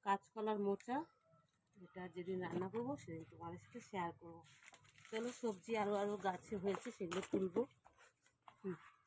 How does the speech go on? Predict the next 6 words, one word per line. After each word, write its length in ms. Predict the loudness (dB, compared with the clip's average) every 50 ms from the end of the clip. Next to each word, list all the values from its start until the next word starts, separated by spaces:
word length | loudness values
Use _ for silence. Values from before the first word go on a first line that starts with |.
| -20 -20 _ _ _ _ _ _ _ _ _ _ _ _ _ _ _ _ _ _ _ _ _ _ _ _ _ _ _ _ _ _ _ _ _ _ _ -12
এই 100 | -6 -2
দেখো, 480 | 0 2 2 0 0 -2 0 0 0 0 -2 -8 -18 _ _ _ -14 -14 -14 _ _ -20 -20 -20 -20 -20 -20 -20 -18 _ 2 6
গাছে 280 | 6 6 6 4 4
একটা 260 | 2 2 2 0 2
বেগুন 340 | 6 6 6 6 8 6 6
হয়েছে। 500 | 8 10 8 8 8 6 4 4 4 4